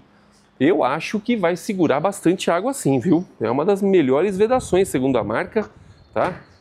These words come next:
Quer ver só? Mesmo que tenha chovido, você vê que não tem resquício de água por aqui não,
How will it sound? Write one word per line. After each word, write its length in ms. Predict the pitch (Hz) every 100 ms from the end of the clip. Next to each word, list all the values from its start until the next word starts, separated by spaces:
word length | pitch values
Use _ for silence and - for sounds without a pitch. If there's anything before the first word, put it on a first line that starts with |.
| _
Quer 120 | 98
ver 120 | 92 117
só? 340 | - 151 101
Mesmo 380 | 101 156 185 175
que 100 | 147
tenha 240 | 135 110
chovido, 640 | 95 - 90 117 190 120 98 _ _ _ _ _ _ _ _ _
você 320 | - 143 170
vê 220 | 165 196
que 100 | 196
não 160 | 254 320
tem 200 | 381 320
resquício 460 | 349 - 233 240
de 200 | 202 220
água 300 | 190 175 185
por 180 | 185 202
aqui 260 | 226 - 294
não, 280 | 392 156